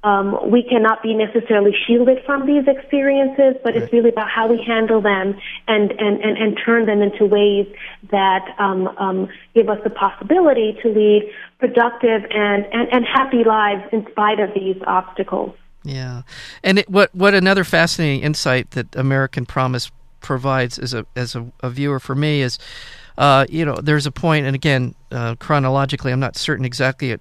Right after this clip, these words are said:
Speaker 2: where this came up, but, um, uh, in which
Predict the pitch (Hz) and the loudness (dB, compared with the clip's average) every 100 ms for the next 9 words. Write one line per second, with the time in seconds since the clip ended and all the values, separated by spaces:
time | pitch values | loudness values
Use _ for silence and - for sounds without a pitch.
0 | _ 135 135 139 135 135 - - 135 143 | _ -8 -4 -2 -2 -4 -6 -4 0 0
1 | 127 - 123 120 - 123 123 123 120 - | -2 -2 -4 -2 -2 -2 -2 -4 -8 -16
2 | - - - - _ - 127 127 113 156 | -20 -20 -20 -20 _ -4 0 0 0 0
3 | 156 160 151 - - | 0 2 0 -2 -8